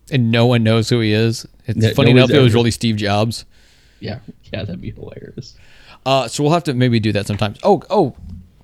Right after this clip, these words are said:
Speaker 1: So something else I wanted you to talk about before we transition off. It's a, I, I kinda wish this was a video podcast right now because on the screen there was just a cat flying in slow motion <laughs> backwards. Um, so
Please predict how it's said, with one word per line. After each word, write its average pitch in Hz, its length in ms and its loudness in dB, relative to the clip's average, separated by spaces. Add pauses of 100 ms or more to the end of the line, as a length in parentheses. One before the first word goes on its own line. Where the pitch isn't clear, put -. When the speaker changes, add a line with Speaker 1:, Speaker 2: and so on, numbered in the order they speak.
(300)
Speaker 1:
So 151 140 -2
something 208 220 0
else 180 140 2
I 165 40 0
wanted 135 140 2
you 117 60 -2
to - 60 -8
talk 120 160 0
about 107 160 0
before 117 200 -2
we 110 120 0
transition 110 560 -2
off. 101 240 -6
It's 123 120 -4
a, 98 100 -6 (720)
I, 135 220 -2 (420)
I - 80 -8
kinda 143 180 -2
wish 127 160 2
this 127 140 2
was 120 80 2
a 110 60 2
video 113 300 2
podcast 101 460 -2
right 110 160 0
now 104 160 0
because 104 380 -2
on 127 140 -2
the 117 100 -2
screen 104 540 -2
there 110 120 -2
was 101 120 -4
just - 120 -10
a 101 100 -4
cat - 420 -2
flying 90 480 -8
in 120 120 -2
slow 123 240 0
motion 113 340 0
<laughs> - 40 -2
backwards. 98 580 -6 (1200)
Um, 107 640 0 (640)
so 160 460 4